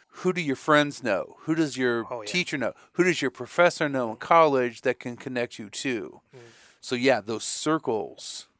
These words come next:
Speaker 1: Re-
Speaker 2: Yeah, the funny thing is always, like, you know, if you're the fourth wheel or the fifth wheel and f-,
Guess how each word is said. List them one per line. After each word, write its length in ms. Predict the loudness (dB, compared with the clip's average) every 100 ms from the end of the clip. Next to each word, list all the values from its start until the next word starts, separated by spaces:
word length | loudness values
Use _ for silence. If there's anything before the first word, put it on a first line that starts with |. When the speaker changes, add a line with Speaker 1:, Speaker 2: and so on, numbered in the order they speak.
| _
Speaker 1:
Re- 140 | 2 2
Speaker 2:
Yeah, 100 | 2
the 80 | -2
funny 160 | 0 2
thing 160 | 2
is 140 | 2 2
always, 220 | 2 2
like, 140 | -4 -8
you 40 |
know, 140 | -10 -8
if 100 | -8
you're 100 | -6
the 100 | -6
fourth 460 | -6 -10 -4 -4 -4
wheel 320 | -8 -4 -2
or 100 | -2
the 60 | -4
fifth 320 | 0 0 0
wheel 380 | -4 -2 -2 -6 -14 -18 -12
and 160 | -12 -12
f-, 240 | -20 -20